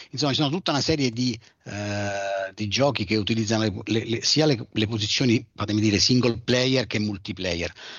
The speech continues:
Eh, la strada che, eh, sembra divertire di più, eh, il gamer, eh, del duemilaventi è quello del multiplayer, quindi di avere tutta una serie di, eh, possibilità di sfide. C'è il fenomeno degli sport, per esempio,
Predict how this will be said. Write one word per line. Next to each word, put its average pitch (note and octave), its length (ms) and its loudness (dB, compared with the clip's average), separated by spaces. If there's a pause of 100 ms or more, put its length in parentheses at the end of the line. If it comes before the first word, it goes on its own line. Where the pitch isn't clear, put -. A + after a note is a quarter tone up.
(140)
Eh, G2+ 280 -2
la B2 200 4
strada C#3 540 0
che, A#2+ 300 -6 (260)
eh, G2 100 -12
sembra B2 340 -4
divertire A#2+ 540 2
di A#2 120 2
più, A2+ 540 0
eh, G2+ 300 -2
il G2 140 0
gamer, A2 760 4 (280)
eh, G2+ 180 -4
del A#2 160 0
duemilaventi A#2 560 4
è - 20 0
quello A2+ 160 0
del A2 120 2
multiplayer, A#2 760 2
quindi A2 260 -4
di G2 120 -2
avere G#2 260 -2
tutta A2 240 -8
una G2+ 160 -2 (100)
serie A2 220 0
di, G#2 240 0 (320)
eh, F#2+ 240 -2
possibilità G#2+ 640 0
di A2 140 -2
sfide. C#3+ 480 2
C'è B2+ 160 2
il A#2+ 100 -2
fenomeno A#2+ 380 -2
degli A2+ 180 -2
sport, D#3+ 500 -2
per G#2+ 120 0
esempio, A#2+ 220 -2